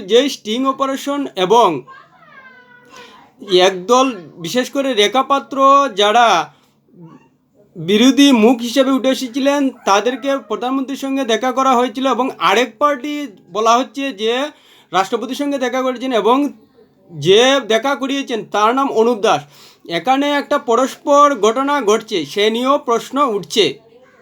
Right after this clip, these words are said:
আর তৃণমূল এই স্টিং অপারেশন থেকেই পাল্টা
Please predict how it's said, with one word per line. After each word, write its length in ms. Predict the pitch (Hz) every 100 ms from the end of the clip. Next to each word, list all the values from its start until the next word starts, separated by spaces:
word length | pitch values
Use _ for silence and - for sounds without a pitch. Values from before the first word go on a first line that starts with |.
| _ _ _ _ _ _ 147 156
আর 120 | 214 254 220
তৃণমূল 480 | 208 220 240 277 302 294 _ - 202
এই 60 | 233
স্টিং 320 | - 220 277
অপারেশন 500 | 294 277 277 269 277 269
থেকেই 460 | 247 220 247 285 339 - _ _ -
পাল্টা 500 | 180 202 214 262